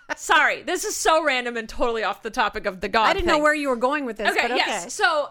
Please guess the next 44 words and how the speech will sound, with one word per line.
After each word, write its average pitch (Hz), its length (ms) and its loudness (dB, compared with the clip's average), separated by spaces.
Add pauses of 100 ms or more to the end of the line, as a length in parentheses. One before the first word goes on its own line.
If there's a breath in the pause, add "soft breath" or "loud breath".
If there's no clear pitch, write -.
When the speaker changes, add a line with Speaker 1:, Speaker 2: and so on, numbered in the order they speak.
(160)
Speaker 1:
California 339 560 -2
was 302 160 -2
like, 254 260 -2 (680 soft breath)
so 359 160 -6
these 403 160 -2
people 359 300 -4
clock 339 320 -2
out, 233 380 -4 (460)
and 247 100 -8
then 285 80 -6
they 294 60 -2
have 277 120 -6
to 262 80 -6
wait 269 200 -2
around 254 520 -2
for 202 140 -6
someone 202 260 0
to 202 100 -4
come 196 140 -2
Speaker 2:
Uh, - 40 -6
Speaker 1:
search 381 640 -2
them. 196 440 -4
Speaker 2:
no, 202 120 -10
they 220 140 -8
need 262 140 -8
to 196 60 -14
be 180 100 -12
paid 170 220 -8
for 165 100 -20
that. 156 260 -10
Speaker 1:
So, - 80 -6
yeah, 277 240 2
so - 140 -10
now 247 240 -2
it's 247 160 -10
like 202 360 -6
you, 185 360 -18
you 196 180 -14
get 208 160 -6
searched, 196 300 -8
then 175 120 -12
you 147 60 -20
clock - 240 -18
out. - 160 -16